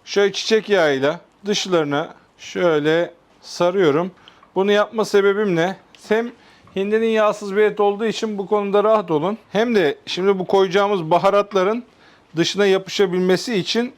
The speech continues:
böyle bir bağlayıcıya ihtiyaç var. Şimdi arkadaşlar hindi eti yavan bir et olduğu için burada birazcık baharatı rahat kullanabilirsiniz. Kullandığımız baharat böyle çok keskin bir baharat değil.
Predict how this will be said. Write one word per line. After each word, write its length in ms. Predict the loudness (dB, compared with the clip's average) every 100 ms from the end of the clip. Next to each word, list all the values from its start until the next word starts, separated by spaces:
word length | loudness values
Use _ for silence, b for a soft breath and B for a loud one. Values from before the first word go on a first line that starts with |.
| -4
böyle 260 | 0 2
bir 200 | 4 4 2
bağlayıcıya 720 | 0 4 4 4 2 2 2
ihtiyaç 420 | 2 0 -2 -2
var. 220 | -2 -2 -4 _ b
Şimdi 240 | -16 -4 -2
arkadaşlar 480 | 0 -2 0 -2 -2 -6
hindi 240 | -6 -2
eti 200 | -2 0
yavan 420 | -2 0 0 2
bir 60 | 2
et 180 | 2 2
olduğu 260 | 0 2
için 380 | 2 0 -4 -6 -6 -2
burada 300 | 0 0 0
birazcık 480 | 2 2 -2 -6 0
baharatı 720 | 2 2 0 0 -2 -2 -4
rahat 320 | -2 0 -2 -4
kullanabilirsiniz. 1080 | 0 0 0 0 0 0 -2 -6 -6 -8
Kullandığımız 800 | -4 -2 0 0 0 -2 -4 -2
baharat 420 | 0 2 2 0
böyle 240 | 0 0 0
çok 320 | -2 -6 -4
keskin 600 | -6 -6 -6 -6 -6 -8 -6
bir 180 | -4 -2
baharat 360 | -2 0 -2 -4 -2
değil. 300 | 0 0